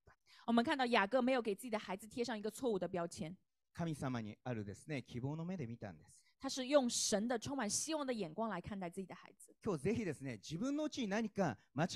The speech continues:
Speaker 1: ったレッテルが貼られてないかっていうことをチェックしてほしいと思うんです。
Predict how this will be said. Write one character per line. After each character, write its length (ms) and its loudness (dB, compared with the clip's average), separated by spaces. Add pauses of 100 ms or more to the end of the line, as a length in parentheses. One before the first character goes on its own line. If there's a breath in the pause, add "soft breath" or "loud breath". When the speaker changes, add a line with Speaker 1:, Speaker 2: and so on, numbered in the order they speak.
(120)
Speaker 1:
っ 100 -10
た 80 4
レ 140 4
ッ 20 0
テ 180 0
ル 80 2
が 140 2
貼 140 -2
ら 100 2
れ 100 -2
て 140 -4
な 140 -2
い 40 -2
か 140 -2
っ 60 -2
て 120 -8
い 40 0
う 60 0
こ 100 -4
と 80 -6
を 40 -4
チ 140 -6
ェ 20 0
ッ 40 -20
ク 100 -10
し 60 -8
て 80 -6
ほ 40 -4
し 120 -10
い 20 -18
と 100 -14
思 120 -12
う 20 -14
ん 60 -20
で 40 -20
す。 60 -20